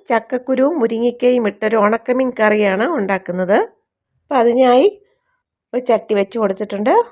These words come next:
അതിലേക്കൊരു പത്ത് ചക്കക്കുരു നീളത്തിൽ കട്ട് ചെയ്തെടുത്തിട്ടുണ്ട്. കുറച്ച് മുരിങ്ങയ്ക്ക നീളത്തിൽ കട്ട് ചെയ്തെടുത്തിട്ടുണ്ട്. അഞ്ച് പച്ചമുളക് നീളത്തിൽ കട്ട് ചെയ്തെടുത്തിട്ടുണ്ട്.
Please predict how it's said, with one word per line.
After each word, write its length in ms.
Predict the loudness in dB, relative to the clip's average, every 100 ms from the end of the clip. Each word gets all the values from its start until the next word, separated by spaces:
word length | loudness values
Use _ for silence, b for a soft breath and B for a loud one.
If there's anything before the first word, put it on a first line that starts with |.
| -8
അതിലേക്കൊരു 520 | -6 -4 -6 -6 -8 -6
പത്ത് 300 | -6 -6 -10 -10
ചക്കക്കുരു 460 | -8 -8 -10 -8 -6 -6
നീളത്തിൽ 380 | -6 -6 -10 -10
കട്ട് 180 | -10 -8
ചെയ്തെടുത്തിട്ടുണ്ട്. 640 | -8 -8 -12 -12 -8 -6 -6 -8 _ _ _ _ -10
കുറച്ച് 260 | -10 -10 -8
മുരിങ്ങയ്ക്ക 440 | -6 -6 -6 -6 -8 -8 _ _ _ _ -8
നീളത്തിൽ 340 | -6 -6 -8 -10
കട്ട് 120 | -8 -4
ചെയ്തെടുത്തിട്ടുണ്ട്. 600 | -4 -4 -10 -10 -8 -8 -8 _ _ _ _ _ _ _ _ _ _ _
അഞ്ച് 380 | -6 -6 -6 -8 -6
പച്ചമുളക് 520 | -6 -6 -2 0 0
നീളത്തിൽ 300 | -2 -4 -6 -8
കട്ട് 140 | -6
ചെയ്തെടുത്തിട്ടുണ്ട്. 600 | -4 -4 -6 -8 -6 -6